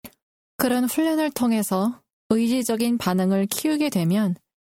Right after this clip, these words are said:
어떤 선택이나 반응을 나타낼 때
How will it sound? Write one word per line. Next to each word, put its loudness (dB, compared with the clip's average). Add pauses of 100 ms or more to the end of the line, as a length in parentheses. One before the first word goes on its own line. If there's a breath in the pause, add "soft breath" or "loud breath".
(320)
어떤 0
선택이나 0
반응을 0
나타낼 0
때 0